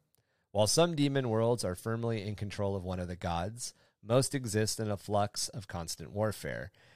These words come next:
Even in the cases of a world that is not currently being fought over between the dark powers,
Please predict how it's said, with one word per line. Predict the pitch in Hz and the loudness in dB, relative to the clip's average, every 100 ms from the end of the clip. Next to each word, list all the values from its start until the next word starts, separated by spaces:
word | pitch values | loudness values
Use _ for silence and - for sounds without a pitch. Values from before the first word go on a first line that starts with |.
| _ | _
Even | 123 123 143 | 2 4 4
in | 135 | 4
the | 127 | 0
cases | 113 110 117 104 | 0 -2 -2 -2
of | 101 | -2
a | 98 | -2
world | 98 104 107 | 0 2 2
that | 98 | -2
is | 95 90 | -4 -4
not | 90 - | -6 -8
currently | - 110 104 98 | -6 -4 -4 -4
being | 90 95 90 92 | -6 -6 -8 -10
fought | - 123 113 | 2 4 4
over | 98 87 90 | 2 -2 -6
between | 85 - 95 | -6 -6 -4
the | 90 | -4
dark | 82 80 - | -6 -6 -8
powers, | - 117 98 87 87 | -2 0 0 -2 -4